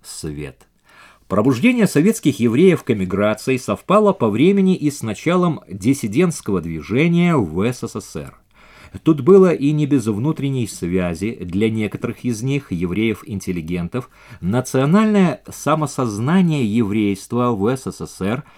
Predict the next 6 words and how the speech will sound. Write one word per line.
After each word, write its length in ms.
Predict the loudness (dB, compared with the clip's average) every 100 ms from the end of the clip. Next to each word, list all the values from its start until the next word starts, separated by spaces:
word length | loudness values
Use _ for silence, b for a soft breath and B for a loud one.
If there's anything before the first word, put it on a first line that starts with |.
| b b
есть 420 | 2 2 2 _
особая 600 | -4 -4 -2 0 2 2
форма 520 | 0 2 4 4 4 2 b -10
произрастания 1080 | -2 -2 0 -2 -4 -6 -2 2 2 0 0
в 240 | -2 -6
Бог, 420 | -4 2 2 0